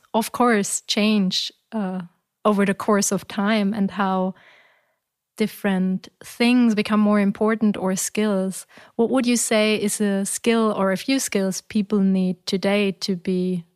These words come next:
a recruiter, to enjoy it as much as you two do?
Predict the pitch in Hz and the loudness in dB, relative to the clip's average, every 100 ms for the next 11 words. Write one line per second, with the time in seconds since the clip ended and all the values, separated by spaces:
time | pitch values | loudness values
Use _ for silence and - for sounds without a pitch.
0 | - 190 180 - 185 - 180 - 190 180 | -4 -4 -2 0 0 0 -4 0 2 2
1 | 196 202 196 190 180 196 185 - 180 196 | 2 2 2 2 0 0 -2 -2 -2 0
2 | 208 - 185 180 180 190 | 0 0 0 0 0 -2